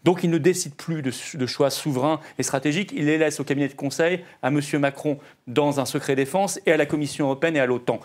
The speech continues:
Eh bien non, les Français doivent se dire à un moment, tout ça m'appartient, ça a un impact sur ma vie, la vie de mes enfants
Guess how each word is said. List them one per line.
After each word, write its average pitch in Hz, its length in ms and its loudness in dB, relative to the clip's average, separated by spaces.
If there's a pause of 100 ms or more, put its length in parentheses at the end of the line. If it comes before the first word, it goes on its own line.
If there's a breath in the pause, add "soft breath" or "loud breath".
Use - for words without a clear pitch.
(180 loud breath)
Eh 123 60 -6
bien 143 160 4
non, 151 260 4
les 120 140 0
Français 135 300 0
doivent 135 140 0
se 143 100 -2
dire 135 160 0
à - 20 0
un 123 40 -2
moment, 143 280 0 (240 loud breath)
tout 160 100 -2
ça 147 180 2
m'appartient, 151 540 2 (180)
ça 156 180 0
a - 20 2
un 131 80 0
impact 139 300 0
sur - 180 -6
ma 147 260 4
vie, 190 240 -2 (220 loud breath)
la 147 160 4
vie 190 140 0
de 185 40 2
mes 170 160 2
enfants 160 360 -2